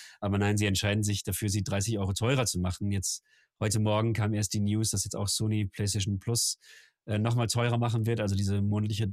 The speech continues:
Subscription, die man da machen kann. Also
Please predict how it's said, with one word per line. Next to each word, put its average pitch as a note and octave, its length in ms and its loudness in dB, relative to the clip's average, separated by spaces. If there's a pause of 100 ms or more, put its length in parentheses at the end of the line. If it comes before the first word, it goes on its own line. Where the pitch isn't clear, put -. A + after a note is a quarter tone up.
Subscription, - 640 -4
die G#2+ 100 0
man G#2 120 2
da G#2 80 0
machen A2 240 0
kann. A2 360 0 (460)
Also G2 400 0